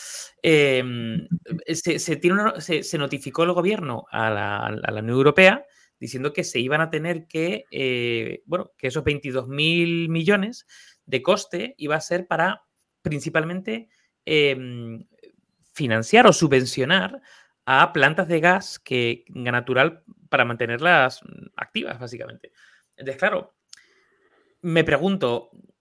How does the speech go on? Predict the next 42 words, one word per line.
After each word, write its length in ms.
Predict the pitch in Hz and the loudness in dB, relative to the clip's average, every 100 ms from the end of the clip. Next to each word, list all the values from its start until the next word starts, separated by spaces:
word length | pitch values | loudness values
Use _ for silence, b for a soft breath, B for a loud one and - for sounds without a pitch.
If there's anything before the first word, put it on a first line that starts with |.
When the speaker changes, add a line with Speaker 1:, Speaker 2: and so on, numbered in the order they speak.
| _ | _
Speaker 1:
bueno, 180 | 175 160 | 0 0
primero, 380 | 147 151 175 160 | 0 0 2 2
y 180 | 170 - | -2 -6
siempre, 400 | 208 220 208 - | -8 -6 -6 -8
siempre 320 | 214 233 226 | -6 -4 -4
me 120 | 190 | -4
pregunto 280 | 185 185 190 | -4 -6 -6
unas 140 | 160 | -10
cosas, 300 | - 113 117 - | -12 -12 -12 -10
de, 420 | 90 120 131 104 | -10 -8 -6 -6
esta 220 | 160 170 | -6 -6
cosa, 220 | 139 117 | -8 -8
cuando 220 | 117 135 131 | -6 -6 -6
se 120 | - | -6
toma 140 | 185 | -6
una 80 | 254 | -4
decisión 200 | 240 208 | -4 -4
por 100 | 190 | 0
parte 200 | 165 160 | 0 0
del 80 | 143 | -2
gobierno 400 | 123 113 - - _ b b _ | -4 -6 -8 -18 _ b b _
y, 400 | - 139 135 131 | -8 -6 -4 -4
yo 100 | 127 | -4
qué 60 | 127 | -6
sé, 140 | 120 | -6
un 120 | 120 143 | -8 2
par 140 | 175 | 2
de 80 | 165 | 2
meses 200 | 165 160 | -2 -6
después 460 | 139 117 107 - _ _ _ | -8 -6 -8 -8 _ _ _
se 260 | - - 131 | -18 -6 -2
ve 160 | 135 147 | -2 -2
que 840 | 165 156 151 143 139 135 131 - 135 | 0 2 2 0 0 -2 -4 -6 -4
va 60 | |
a 20 | 151 | -4
generar 260 | 165 156 | 0 0
unos 240 | 135 135 143 | 0 -4 -8
efectos 460 | 139 160 - 117 | -6 -8 -4 -6
totalmente 840 | - 131 127 139 139 135 131 131 123 | -4 -6 -6 -6 -4 -4 -4 -6 -4
colaterales, 880 | 127 127 127 123 139 131 117 113 - | 0 0 2 4 4 4 -2 -6 -18
mm, 200 | 123 120 - | -20 -20 -10
absurdos, 840 | 127 - - 151 143 120 107 107 | -10 -10 -8 -8 -4 -2 -2 -4